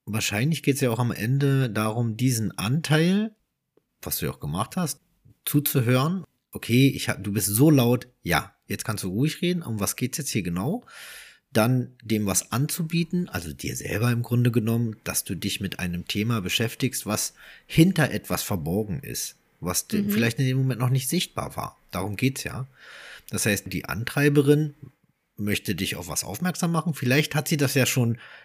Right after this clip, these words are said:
Speaker 1: ein paar Tage vorher gemacht, aber das war sehr leise
Speaker 2: Ja.
Speaker 1: und du hast nicht reagiert. Und dann wurde es immer lauter. Aber wenn wir das so sehen, also wenn wir es dann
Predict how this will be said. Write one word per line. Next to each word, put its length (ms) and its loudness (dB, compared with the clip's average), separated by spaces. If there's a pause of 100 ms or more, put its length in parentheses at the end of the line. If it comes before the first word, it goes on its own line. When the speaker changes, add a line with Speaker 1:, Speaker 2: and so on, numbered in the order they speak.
(140)
Speaker 1:
ein 140 4
paar 160 2
Tage 260 2
vorher 300 4
gemacht, 440 0 (300)
aber 140 0
das 160 2
war 100 8
sehr 160 10
leise 540 6 (500)
Speaker 2:
Ja. 140 -2 (260)
Speaker 1:
und 200 4
du 60 10
hast 120 2
nicht 140 2
reagiert. 500 4 (380)
Und 240 -2
dann 320 0
wurde 240 -2
es 120 -2
immer 200 2
lauter. 500 0
Aber 420 -4 (520)
wenn 180 0
wir 80 2
das 200 2
so 180 0
sehen, 540 2
also 260 -4
wenn 160 0
wir 100 0
es 120 -8
dann 260 -4